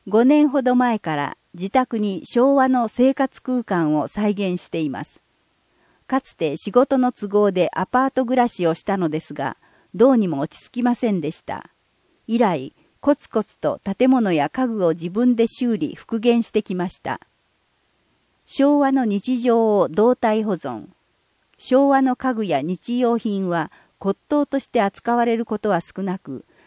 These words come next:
建物の解体時などに多くがゴミとして捨てられています。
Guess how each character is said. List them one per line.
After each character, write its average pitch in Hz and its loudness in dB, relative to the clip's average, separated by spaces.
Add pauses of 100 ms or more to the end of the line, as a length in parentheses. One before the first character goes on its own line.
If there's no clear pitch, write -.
(120)
建 247 0
物 220 0
の 135 -4
解 233 -2
体 254 0
時 180 -10
な 185 0
ど 151 -4
に 147 -4
多 254 2
く 170 -10
が 147 0
ゴ 175 -4
ミ 233 0
と 214 -2
し - -20
て 139 -8
捨 - -14
て 202 0
ら 190 0
れ 175 -6
て 175 -8
い 156 -4
ま 139 -8
す。 - -20